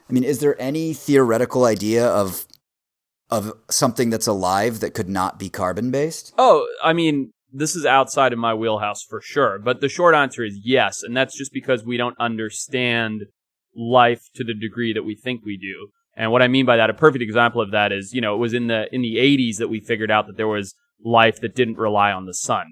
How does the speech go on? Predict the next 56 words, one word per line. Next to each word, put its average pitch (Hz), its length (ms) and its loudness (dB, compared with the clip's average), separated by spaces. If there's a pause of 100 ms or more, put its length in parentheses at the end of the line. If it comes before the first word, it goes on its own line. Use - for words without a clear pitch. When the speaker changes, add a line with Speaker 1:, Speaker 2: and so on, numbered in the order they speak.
Speaker 2:
We 104 80 -12
figured 107 240 -4
out 101 100 0
that 98 100 -16
there 104 80 -4
was 95 120 -8
thermal 98 360 -4
vent 98 300 -6
life, 85 260 -14 (100)
you 110 100 -8
know, 95 120 -4
Speaker 1:
Mm-hmm. 98 100 -2
Speaker 2:
and 110 120 -2
in, 117 180 -6
up 135 200 2
until 127 240 0
the 113 200 -4
eighties, 117 460 0
our 113 140 0
entire 123 540 4 (560)
human 160 260 0
understanding 131 440 2
of 107 80 -6
life 120 360 6
was 110 140 -4
that 113 220 -2
all 156 320 8
life 123 280 6
was 110 120 -8
because 110 340 -4
of, 104 80 -12 (120)
you 120 140 -6
know, 104 100 -4
the 104 140 -6
sun 104 320 -2
and, 101 200 -14
and 104 140 -6
our 101 160 -2
atmosphere. 104 600 -2
And 113 120 -6
then 113 100 -4
it 104 80 -12
turns 117 260 -2
out 113 180 6
there's 110 200 -6 (280)
entire 135 560 4
organisms, 120 560 4
still 208 180 4
carbon-based, 117 640 2
but 123 80 -2
regardless, 120 500 4
entire 127 420 6
organisms 117 500 2 (260)
that 131 220 4
don't 135 280 6
rely 113 440 6